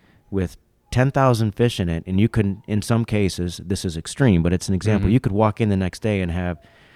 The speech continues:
Speaker 1: eighty to a hundred percent of your population dead because something went wrong
Speaker 2: Wow.
Speaker 1: mechanically with a pump. And those kinds of things, y-, you always have to be looking at it. And our aquarists,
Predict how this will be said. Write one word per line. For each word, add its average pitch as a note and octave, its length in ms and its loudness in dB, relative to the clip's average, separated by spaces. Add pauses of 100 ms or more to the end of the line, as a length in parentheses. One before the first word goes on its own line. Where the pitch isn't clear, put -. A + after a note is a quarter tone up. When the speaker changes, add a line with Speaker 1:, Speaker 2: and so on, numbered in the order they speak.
(200)
Speaker 1:
eighty A2 300 2
to G#2 160 2
a F#2+ 40 2
hundred G2+ 180 2
percent F#2+ 280 -2
of F#2 40 2
your F2+ 80 0
population F2+ 680 -2
dead F2+ 220 -2
because E2 240 -6
something E2+ 320 -4
went E2+ 180 -2
wrong E2 380 0
Speaker 2:
Wow. G1+ 160 -10
Speaker 1:
mechanically F#2 600 -2
with E2+ 140 -2
a E2 60 -6
pump. - 420 -6 (840)
And F#2 360 -2 (500)
those A2 360 2
kinds F#2+ 280 0
of F#2 120 -2
things, G2 360 2
y-, - 400 -14
you G#2 360 -6
always G#2 400 2
have F#2 220 -4
to G2 80 -4
be F#2 120 0
looking F#2 340 0
at E2 160 -2
it. E2+ 140 -6 (240)
And G2 480 -4 (140)
our A#2+ 260 0
aquarists, A2 720 0